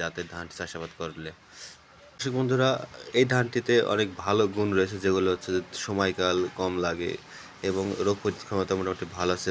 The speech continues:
বাতাস সহনশীল একটি জাত এবং অন-, অন্যান্য জাতের তুলনায় কম সময় হওয়ার কারণে এবং বাজারজাত করার কারণে আপনারা মোটামুটি ভালো ফলন পাবেন এবং ভালো দামও পাবেন। এক্ষেত্রে বলা যেতে পারে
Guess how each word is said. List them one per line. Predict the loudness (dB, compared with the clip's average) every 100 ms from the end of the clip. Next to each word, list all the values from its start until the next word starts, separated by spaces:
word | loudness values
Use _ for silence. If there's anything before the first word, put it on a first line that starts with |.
| 0
বাতাস | 0 2 -2 -2
সহনশীল | -2 -2 -6
একটি | -4 -4
জাত | -2 -2 -2 -4
এবং | -4 -6 -10 -18 -20 -10
অন-, | -4 -2 0
অন্যান্য | 2 2 2 4
জাতের | 2 2 0
তুলনায় | 2 2 2 0 0
কম | 0 0
সময় | -2 -2 0 2
হওয়ার | 2 2
কারণে | 2 2 2 -2
এবং | 0 4
বাজারজাত | 4 4 -2 0
করার | 0 2 0
কারণে | 0 0 0 0 -2
আপনারা | -2 0 0 0 0
মোটামুটি | 0 -2 -6
ভালো | -2 2 2 0
ফলন | 0 2 0 -4 -12 -16 -16 -12 0
পাবেন | 2 4
এবং | 2 0 -2
ভালো | 0 2
দামও | 4 4 4 0
পাবেন। | -4 -2 -4
এক্ষেত্রে | -2 -4 -2 -2
বলা | 2 4 4
যেতে | 2 0
পারে | 0 2